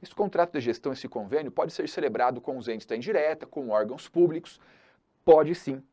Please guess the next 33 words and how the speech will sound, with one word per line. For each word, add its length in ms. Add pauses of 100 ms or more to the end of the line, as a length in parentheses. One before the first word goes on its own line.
(180)
Marca 440
aí. 180 (1800)
Questão 320
correta. 320
O 20
pessoal 220
negligencia 580
um 60
pouco 180
essa 180
parte, 400 (500)
mas 100
tem 100
que 60
tomar 140
cuidado. 500 (560)
Ela 100
cai 240
bem 400
em 60
prova. 420 (340)
Então, 220
elas 240
podem 500
sim 260
firmar 400
esse 180
contrato 520 (360)
para 280 (120)
ampliar 800
a 80
sua 260
autonomia. 560